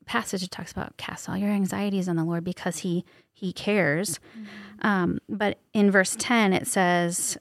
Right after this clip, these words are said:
Speaker 1: "After you've suffered a little while, the God of all grace will, um, he will restore you and make you strong, firm, and steadfast." And I just think that's so encouraging to be reminded, like,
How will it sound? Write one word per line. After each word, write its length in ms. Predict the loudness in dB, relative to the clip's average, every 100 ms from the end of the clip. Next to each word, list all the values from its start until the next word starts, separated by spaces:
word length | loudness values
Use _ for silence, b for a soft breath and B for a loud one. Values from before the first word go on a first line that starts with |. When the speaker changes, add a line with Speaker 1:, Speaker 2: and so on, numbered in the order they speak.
| 2
Speaker 1:
"After 380 | 6 6 4 2
you've 200 | 2 2
suffered 340 | 0 0 0
a 60 | 0
little 240 | 2 2
while, 340 | 2 0 -2 -4
the 160 | -8 -6
God 400 | -2 2 4 2
of 160 | 0 -2
all 360 | -2 0 0
grace 760 | -2 -2 -2 -4 -8 -10 -10 -12 B B B B B B _ _ 0
will, 540 | 4 6 6 4 0 _ _ -8
um, 480 | -6 -4 -4 -6 -2 2
he 100 | 4
will 140 | 4
restore 420 | 0 0 2 2
you 160 | 0 -6 -12 _ _ -2
and 140 | 2
make 200 | 4 2 -2
you 80 |
strong, 560 | -2 -2 0 0 0 -4
firm, 400 | -2 0 0 0
and 120 | -4
steadfast." 760 | -4 -4 -6 -6 -10 -8 -8 -6
And 80 | -6
I 40 |
just 180 | -6 -8
think 120 | -10
that's 220 | -10 -8 -6
so 420 | -4 -2 -2 -2
encouraging 580 | -2 -4 -6 -6 -8 -8
to 120 | -8
be 160 | -8
reminded, 520 | -6 -8 -8 -8 -10 -10
like, 180 | -12